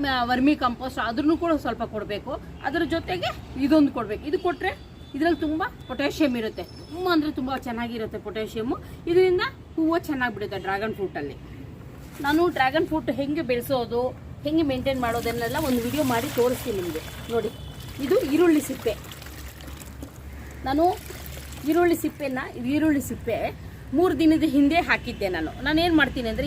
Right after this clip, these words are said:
ಈರುಳ್ಳಿ ಸಿಪ್ಪೆನ ಎಲ್ಲಾದರೂ ಈರುಳ್ಳಿ ಅಂಗಡಿಗಳಿರುತ್ತಲ್ವ, ಅಲ್ಲಿಂದ ತೊಗೊಂಬರ್ತೀನಿ. ಅವರು ಎತ್ತು ಬಿಸಾಕ್ಬಿಡ್ತಾರೆ ಅಷ್ಟೇ,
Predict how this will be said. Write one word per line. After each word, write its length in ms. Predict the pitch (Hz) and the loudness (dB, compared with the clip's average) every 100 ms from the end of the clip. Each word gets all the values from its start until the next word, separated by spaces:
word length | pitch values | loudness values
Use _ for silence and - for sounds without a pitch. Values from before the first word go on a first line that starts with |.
| 285 | 0
ಈರುಳ್ಳಿ 240 | 311 320 294 | 2 2 0
ಸಿಪ್ಪೆನ 340 | 277 277 269 339 - - - | -2 -2 -2 -4 -6 -10 0
ಎಲ್ಲಾದರೂ 260 | 277 302 285 269 | 2 2 2 0
ಈರುಳ್ಳಿ 260 | 285 302 285 | 2 2 0
ಅಂಗಡಿಗಳಿರುತ್ತಲ್ವ, 840 | 233 254 277 233 214 208 180 190 233 - | 0 -2 -2 -2 -2 -2 -4 -4 -4 0
ಅಲ್ಲಿಂದ 280 | 269 311 320 | 4 4 4
ತೊಗೊಂಬರ್ತೀನಿ. 480 | 254 240 240 226 220 | 0 -2 -2 -4 -4
ಅವರು 140 | 262 330 | -4 -2
ಎತ್ತು 160 | 359 392 320 | -4 -4 -2
ಬಿಸಾಕ್ಬಿಡ್ತಾರೆ 600 | 285 359 - 302 302 240 | 0 0 0 -4 -2 -2
ಅಷ್ಟೇ, 140 | - | -4